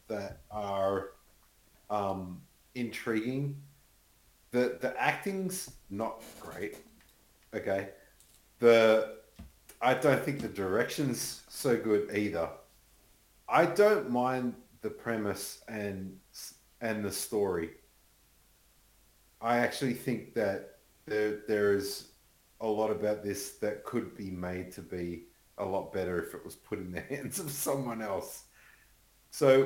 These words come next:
when I watched the first movie, when it, when it's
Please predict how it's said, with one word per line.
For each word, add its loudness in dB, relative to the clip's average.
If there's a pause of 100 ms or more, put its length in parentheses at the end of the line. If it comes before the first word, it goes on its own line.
when -2
I 2
watched 2
the -2
first 0
movie, -2 (380)
when 0
it, -6 (200)
when -4
it's -8